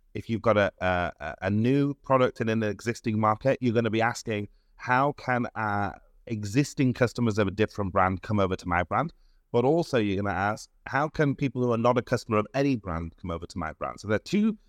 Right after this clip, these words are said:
separate sort of strategies. And I think that this, this is why, just back to Rodwan's question, this is why marketing has to come after strategy, right?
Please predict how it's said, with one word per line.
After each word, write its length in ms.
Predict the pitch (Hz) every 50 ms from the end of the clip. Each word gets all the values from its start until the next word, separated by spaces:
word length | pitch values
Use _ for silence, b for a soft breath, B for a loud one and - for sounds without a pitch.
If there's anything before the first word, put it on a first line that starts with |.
| - - - _
separate 560 | _ - - 151 139 - - - 117 104 - - _ _
sort 240 | - - - 120 104
of 100 | 104 92
strategies. 500 | - - 104 95 - - _ 92 80 78
And 60 | 113
I 60 | 123
think 160 | 123 240 - 160
that 180 | 165 156 135
this, 320 | 143 190 202 - - - - _ _ _ _ _ _ -
this 200 | 120 151 151 -
is 140 | 160 123 120
why, 260 | 131 127 123 123 113
just 220 | - 120 104 -
back 160 | - 98 -
to 240 | - 107 104 98 92 - 98
Rodwan's 460 | 107 104 95 92 101 110 123 131 -
question, 400 | - - 92 - - - 90 85
this 160 | 87 101 - -
is 140 | 101 92
why 520 | 95 101 117 135 151 151 139 104 90 90 87 - _ _ _ _ - _ _
marketing 600 | 92 104 117 127 139 - - 131 - 135 120 110
has 260 | - - 120 110 - -
to 100 | - 110
come 260 | - - 107 104 - - - -
after 160 | _ _ -
strategy, 680 | 92 - - - 85 80 - - 87 82 - 65 62 - - _ _ 82 80
right? 200 | 87 92 -